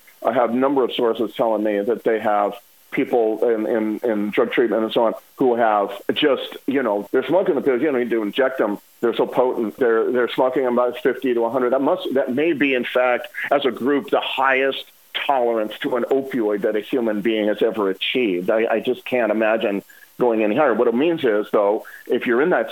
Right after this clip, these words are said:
situation, you are using all day long. You don't get a respite. You're, you're kind of finding the pill and smoking it every hour, every two hours at the most, you know, that kind of thing, because it's this rat race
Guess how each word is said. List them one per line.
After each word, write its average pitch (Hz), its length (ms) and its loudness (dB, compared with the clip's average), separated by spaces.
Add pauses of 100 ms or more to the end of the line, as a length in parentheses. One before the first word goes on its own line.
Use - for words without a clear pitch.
(100)
situation, 110 600 0
you 139 200 2
are 120 100 2
using 120 600 -2
all 110 500 2
day 101 420 0
long. 110 420 0
You 131 80 0
don't 147 200 0
get - 160 2
a 107 60 4
respite. 101 500 0
You're, 120 280 0 (260)
you're 123 120 2
kind 127 200 2
of 104 80 0
finding 147 420 2
the 151 60 0
pill 156 480 0 (100)
and 113 140 -2
smoking 135 480 0
it 127 220 -2
every 117 360 0
hour, 110 480 0
every 113 240 -2
two 113 300 -4
hours 117 420 2
at 107 120 -2
the 113 60 -2
most, 107 520 -2
you 113 100 -2
know, 101 140 0
that 101 160 -2
kind 120 100 0
of 101 80 -2
thing, 113 160 -2 (260)
because 127 300 2
it's 117 140 -4
this 117 180 0
rat 120 380 0
race 107 320 0